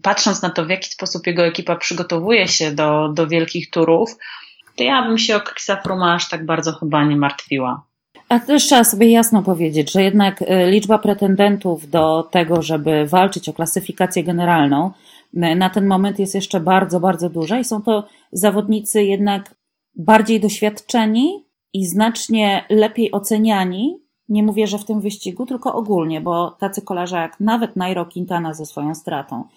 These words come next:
Speaker 2: którą pewnie będzie chciał odrobić, czy Mikel Landa, czy Rigoberto Uran, czy Vincenzo Nibali, to są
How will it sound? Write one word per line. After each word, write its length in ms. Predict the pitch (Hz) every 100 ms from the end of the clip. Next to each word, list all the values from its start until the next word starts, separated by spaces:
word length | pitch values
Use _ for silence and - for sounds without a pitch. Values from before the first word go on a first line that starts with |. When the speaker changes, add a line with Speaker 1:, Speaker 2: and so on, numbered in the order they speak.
| _ - -
Speaker 2:
którą 260 | - 208 196
pewnie 280 | 202 202
będzie 200 | 185 202
chciał 220 | 196 196 185
odrobić, 480 | 180 165 139 - - _ _
czy 120 | 190
Mikel 360 | 185 190 220 208
Landa, 520 | 185 160 139 82 - _ _ _ _ -
czy 140 | 180
Rigoberto 560 | 180 180 190 196 - -
Uran, 420 | 214 196 147 - -
czy 140 | - 185
Vincenzo 520 | 185 190 202 208 214
Nibali, 480 | 214 190 165 156 160 _ _ _
to 100 | 214
są 320 | 208 214 190